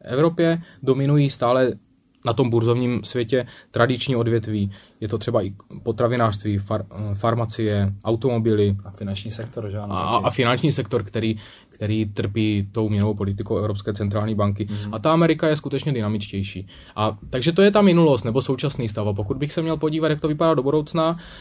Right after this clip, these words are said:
Speaker 1: já se hodně dívám na, mm, existenci, eh, takzvaných unicornů, jednorožců, což jsou,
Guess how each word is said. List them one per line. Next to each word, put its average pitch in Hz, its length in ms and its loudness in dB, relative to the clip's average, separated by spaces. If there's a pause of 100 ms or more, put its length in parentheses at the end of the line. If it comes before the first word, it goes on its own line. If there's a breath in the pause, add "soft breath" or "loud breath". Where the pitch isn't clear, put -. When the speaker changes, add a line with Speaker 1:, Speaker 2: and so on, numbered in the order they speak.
(120 loud breath)
Speaker 1:
já 107 100 -4
se 160 120 0
hodně 147 260 2
dívám 156 440 0
na, 143 360 0 (320)
mm, 113 180 -4 (140)
existenci, 139 880 0
eh, 117 100 0
takzvaných 123 560 0
unicornů, 143 520 2
jednorožců, 135 600 0
což 127 200 -6
jsou, 143 400 2